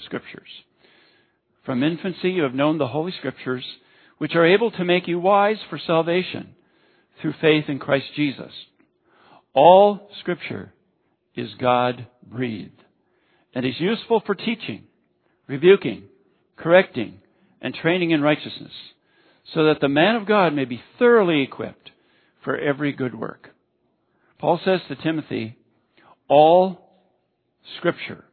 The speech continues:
all of the Holy Scriptures." You need to circle the word all. All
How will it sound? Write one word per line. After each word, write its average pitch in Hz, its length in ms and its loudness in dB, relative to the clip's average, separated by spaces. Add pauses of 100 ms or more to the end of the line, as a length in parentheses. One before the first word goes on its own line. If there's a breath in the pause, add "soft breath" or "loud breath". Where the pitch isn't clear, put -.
(420 soft breath)
all 180 280 12
of 202 100 4
the 196 100 4
Holy 185 260 4
Scriptures." - 560 -6 (1400)
You - 120 -12
need 151 160 2
to 151 80 -8
circle 190 360 0
the 170 60 -2
word 156 360 0
all. - 720 6 (880 soft breath)
All 190 460 10